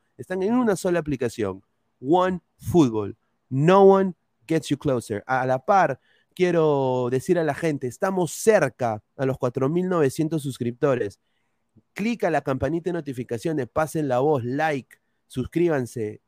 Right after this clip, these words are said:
Twitter, Twitch, Facebook, Instagram y YouTube como Ladra el Fútbol. A la par, agradecer a toda la gente con Spotify y Apple Podcast,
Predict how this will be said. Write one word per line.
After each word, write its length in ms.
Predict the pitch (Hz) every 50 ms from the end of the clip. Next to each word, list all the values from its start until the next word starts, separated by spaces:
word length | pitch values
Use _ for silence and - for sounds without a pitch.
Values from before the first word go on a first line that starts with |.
| _
Twitter, 340 | - - 185 180 160 151 123
Twitch, 420 | - - 180 185 165 139 - -
Facebook, 380 | - 170 170 156 - - 131 123 -
Instagram 600 | 175 175 151 - - 139 131 123 120 117 117 117 -
y 160 | - 123 120
YouTube 380 | 147 175 170 - - 127 117
como 240 | - 120 113 120 117
Ladra 400 | 120 135 143 147 147 147 143 139
el 120 | 120 113 -
Fútbol. 520 | - - 165 156 131 117 110 101 101 - -
A 80 | 120 117
la 160 | 113 117 117
par, 360 | - - 180 175 160 131 117 _ _ _ _ _ _ _ _
agradecer 520 | - 120 120 123 127 123 120 113 - 165 160
a 80 | 151
toda 180 | - - 160 160
la 160 | 160 143 131
gente 500 | - - 165 165 151 139 - 135 120 - _ _ _ _ _ _ -
con 160 | 131 131 131
Spotify 680 | 127 120 - - 180 175 170 - 160 - - 147 131 131
y 40 |
Apple 300 | 147 147 139 - 147 139
Podcast, 560 | 120 - 180 180 165 _ - 156 143 139 -